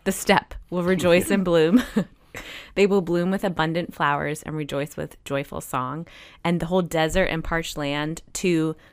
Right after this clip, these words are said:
Speaker 1: bloom with abundant flowers. I think that's just such a beautiful image of our spiritual life. And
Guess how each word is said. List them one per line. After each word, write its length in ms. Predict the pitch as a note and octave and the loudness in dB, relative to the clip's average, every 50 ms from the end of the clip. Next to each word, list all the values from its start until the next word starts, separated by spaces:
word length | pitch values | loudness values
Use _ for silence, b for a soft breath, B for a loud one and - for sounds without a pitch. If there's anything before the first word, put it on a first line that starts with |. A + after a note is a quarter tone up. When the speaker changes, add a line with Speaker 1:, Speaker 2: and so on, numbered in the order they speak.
| b _ | b _
Speaker 1:
bloom 400 | - E3 E3 E3+ E3 E3 E3+ E3 | -2 0 2 2 2 2 0 0
with 160 | D#3+ D#3+ D#3+ | -2 -4 -4
abundant 460 | D#3+ C#3+ C#3 C#3+ C#3+ D3 D3 - - - | -4 -4 -4 -4 -4 -4 -6 -8 -10 -10
flowers. 760 | - D3 B2+ - - - D#3+ D#3+ F3+ F3+ F#3+ - - - B B B B B B | -6 -2 -2 0 0 -2 -2 -2 -4 -4 -6 -8 -10 -14 B B B B B B
I 80 | - F#3 | -4 -2
think 240 | - F#3+ F#3 F3+ - | -2 -2 -4 -2 -2
that's 260 | E3 C#3+ D#3 - - | 0 0 0 -2 -4
just 220 | - G#3 G#3 - | -6 -6 -4 -4
such 140 | - E3+ - | -6 -4 -2
a 180 | F#3 E3 D3 - - - - - - - - | -2 -2 -2 -4 -10 -18 -20 -20 -20 -16 -10
beautiful 400 | - F3 E3+ E3+ F3+ - - - - _ | -4 -2 0 0 -2 -2 -4 -8 -6 _
image 440 | D#3 E3 E3+ F3+ E3+ D#3 D#3 D3+ - | -4 -2 -2 -2 -4 -4 -6 -6 -6
of 180 | - D#3 D#3 D#3 | -6 -4 -4 -4
our 200 | D3+ C#3 C3+ - | -4 -4 -6 -6
spiritual 520 | - - - F3+ F3+ F#3+ F3+ - - - | -10 -10 -6 -4 -4 -4 -4 -6 -8 -6
life. 300 | - - - - - F3 - | -6 -4 -6 -6 -8 -8 -6
And 340 | - D#3 D3 C#3+ C#3+ D3 | -6 -6 -4 -6 -6 -10